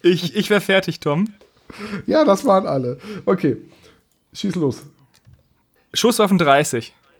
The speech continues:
Speaker 2: Ja, du bist beim Militär gewesen, das ist nicht verkehrt, dass du das ein bisschen kannst.
Speaker 1: Ähm, Schlösser öffnen zehn.
Speaker 2: Ja, du hast im Gefängnis <laughs> gesessen.
Speaker 1: Wahrnehmung
Speaker 2: Zehn,
Speaker 1: zehn.
Speaker 2: ja.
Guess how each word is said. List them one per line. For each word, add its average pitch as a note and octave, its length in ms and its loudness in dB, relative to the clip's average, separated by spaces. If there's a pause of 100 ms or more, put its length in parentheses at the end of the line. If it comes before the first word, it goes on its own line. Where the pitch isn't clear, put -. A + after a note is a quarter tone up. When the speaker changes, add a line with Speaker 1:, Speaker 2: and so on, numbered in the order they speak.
(1000)
Speaker 2:
Ja, D3 240 2
du F3+ 160 -4
bist D#3 200 -4
beim D3 140 4
Militär C#3+ 400 2
gewesen, F3 320 0
das D3 160 -2
ist - 160 -8
nicht D3 220 -2
verkehrt, C#3 420 -2
dass - 140 -10
du - 80 -14
das - 180 -10
ein F#2 80 -8
bisschen - 240 -12
kannst. - 460 -14
Speaker 1:
Ähm, C#3+ 320 2
Schlösser E3+ 420 2
öffnen D#3+ 300 -2
zehn. A#3 300 0 (1200)
Speaker 2:
Ja, C3 180 0
du F3 100 2
hast D#3+ 160 2
im D3 120 0
Gefängnis E3+ 460 0
<laughs> - 20 -18
gesessen. F3 580 0 (1500)
Speaker 1:
Wahrnehmung F#3 680 4
Speaker 2:
Zehn, - 20 -6
Speaker 1:
zehn. A3 260 2
Speaker 2:
ja. G3+ 120 -6